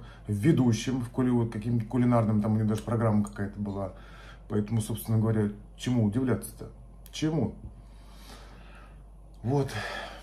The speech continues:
пока готовится, захотел с вами поболтать. И, кстати, э, если у вас есть что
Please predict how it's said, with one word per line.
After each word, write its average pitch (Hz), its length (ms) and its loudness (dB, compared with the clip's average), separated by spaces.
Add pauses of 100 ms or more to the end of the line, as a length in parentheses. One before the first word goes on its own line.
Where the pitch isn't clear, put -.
(360)
пока 104 220 -4
готовится, 110 540 -4 (640)
захотел 104 420 -6
с - 80 -6
вами 104 180 2
поболтать. 107 520 0 (1080)
И, 120 140 -2
кстати, 117 680 0 (540)
э, 101 520 2 (680)
если 117 380 0
у 123 100 6
вас - 240 2
есть 113 300 2
что - 440 0